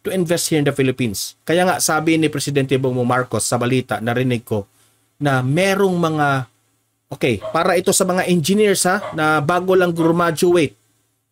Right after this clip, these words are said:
maraming trabahong nakaabang sa Singapore because of Presidente Bongbong Marcos.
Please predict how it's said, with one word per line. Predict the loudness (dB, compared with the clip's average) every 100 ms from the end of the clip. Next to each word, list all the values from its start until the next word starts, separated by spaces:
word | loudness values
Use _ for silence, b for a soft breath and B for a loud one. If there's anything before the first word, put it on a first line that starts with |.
| _ -4
maraming | -2 0 2 2 0
trabahong | 0 0 2 2 2 2 0
nakaabang | -2 -2 0 0 0
sa | -2
Singapore | -2 0 -2 2 0 0 _ -6
because | -2 -2 -4
of | -6
Presidente | -4 -2 -2 0 -2
Bongbong | -2 -2 -2
Marcos. | -2 -4 -6 -10 -10